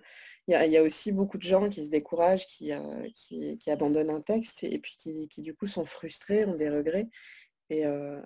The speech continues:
je, je trouve que c'est jamais, euh, c'est jamais un,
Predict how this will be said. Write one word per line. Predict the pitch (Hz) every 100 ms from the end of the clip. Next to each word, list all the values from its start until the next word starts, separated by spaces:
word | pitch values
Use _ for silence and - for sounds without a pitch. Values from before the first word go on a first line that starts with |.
| - -
je, | 156 151 147
je | 151
trouve | 143 220 208
que | 170
c'est | - 156
jamais, | 151 165 190 202 190
euh, | 147 147
c'est | - - 165
jamais | 151 156 190
un, | 180 147 143 143